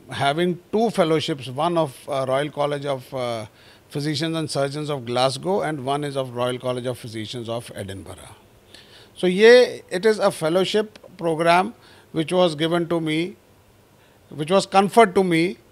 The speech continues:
by the Royal Colleges in recognition to my research work and my contribution to the society in, in terms of, uh, this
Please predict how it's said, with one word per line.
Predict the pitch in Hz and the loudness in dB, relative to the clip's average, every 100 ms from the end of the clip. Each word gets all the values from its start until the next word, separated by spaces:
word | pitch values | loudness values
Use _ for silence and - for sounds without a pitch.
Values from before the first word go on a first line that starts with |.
| _ | _
by | 120 135 147 143 - 143 | -6 0 0 -2 -8 -8
the | 147 | -2
Royal | 139 151 165 | 0 0 0
Colleges | 156 156 156 160 156 - - - - | 0 0 -2 -4 -8 -14 -20 -20 -10
in | 151 147 | -6 -2
recognition | 160 170 185 185 196 185 | -2 -2 0 2 2 0
to | 175 | -2
my | 165 156 | -2 -2
research | 135 123 151 156 165 | -2 -4 -2 -4 -4
work | 175 185 180 - _ - - - | -2 -2 -4 -20 _ -20 -18 -6
and | 156 165 | -2 2
my | 160 | 2
contribution | 160 156 143 156 151 160 - 165 165 - - _ _ - | 0 -4 -6 -8 -4 -4 -2 -4 -6 -12 -20 _ _ -8
to | |
the | 147 151 | -4 -4
society | - 123 139 147 147 160 156 156 160 | -4 -4 0 0 -2 -4 -4 -6 -14
in, | - 143 131 - | -10 -8 -10 -12
in | 131 123 110 - - _ - _ _ _ - | -12 -12 -12 -16 -20 _ -20 _ _ _ -4
terms | 143 139 139 | -2 -2 0
of, | 139 - 139 | -2 -4 -8
uh, | 117 | -8
this | 113 120 107 | -6 -8 -6